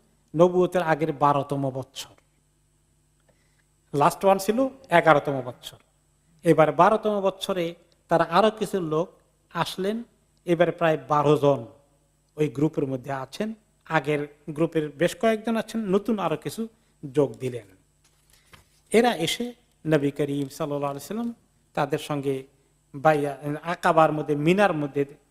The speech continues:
দেখা করলেন। মিনার যে বড় পাথর মারা জায়গা যেটা আছে মক্কার কাছের, সেখানে রাতের বেলা অন্ধকারে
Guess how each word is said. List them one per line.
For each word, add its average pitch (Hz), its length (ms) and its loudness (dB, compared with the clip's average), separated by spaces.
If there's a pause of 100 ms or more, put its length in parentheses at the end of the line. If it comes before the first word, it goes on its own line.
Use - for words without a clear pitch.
(200)
দেখা 160 240 -4
করলেন। 226 320 -4
মিনার 165 400 2 (520)
যে 147 280 -4
বড় 165 200 6 (720)
পাথর 175 300 -4
মারা 170 240 2
জায়গা 139 280 -2
যেটা 135 240 -10
আছে 131 160 -6
মক্কার 135 340 -10
কাছের, - 320 -8 (440)
সেখানে 185 600 -2
রাতের 151 300 -4
বেলা 143 220 -4
অন্ধকারে 139 560 -8